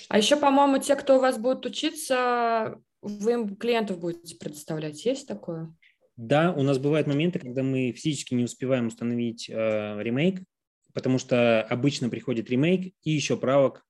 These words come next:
Speaker 3: например, на неделю-две. То есть и мы с Димой зашиваемся, и мы не можем, э, всем установить и всем помочь, и поэтому мы решили, что те, кто проходит у нас обучение, э,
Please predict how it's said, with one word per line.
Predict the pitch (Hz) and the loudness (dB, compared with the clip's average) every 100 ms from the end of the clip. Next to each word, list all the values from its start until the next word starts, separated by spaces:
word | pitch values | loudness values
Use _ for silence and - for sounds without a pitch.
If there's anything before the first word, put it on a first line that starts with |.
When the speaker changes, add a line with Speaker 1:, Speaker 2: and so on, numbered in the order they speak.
| - | -10
Speaker 3:
например, | 110 117 127 120 | -6 -2 0 0
на | |
неделю-две. | 110 110 117 113 107 104 - _ _ _ _ _ - | 0 0 0 -2 -4 -8 -10 _ _ _ _ _ -8
То | |
есть | 104 120 | -4 2
и | |
мы | 135 | 4
с | 131 | 4
Димой | 123 123 113 | 2 2 2
зашиваемся, | 110 - 117 160 175 160 | -2 -4 0 0 0 -2
и | 117 | -2
мы | 120 | -2
не | 120 | 0
можем, | 123 123 113 110 104 | -2 -2 -4 -6 -8
э, | 107 107 104 104 | -8 -8 -6 -8
всем | - 127 113 | -6 -4 -4
установить | - 113 135 170 | -4 -2 -2 -2
и | 107 | -4
всем | - 113 | -6 -2
помочь, | 117 180 185 | 0 0 0
и | |
поэтому | - 131 135 135 117 | -2 -4 -2 -2 0
мы | 113 127 | -2 -4
решили, | 117 - 143 127 | -4 -4 -4 -4
что | - 117 | -6 -8
те, | 101 123 | -4 -4
кто | 117 110 | -4 -6
проходит | 117 - 120 | -6 -4 -4
у | 117 | -6
нас | 107 | -6
обучение, | 113 110 - 190 175 180 - _ _ | -8 -6 0 0 0 -6 -18 _ _
э, | - | -8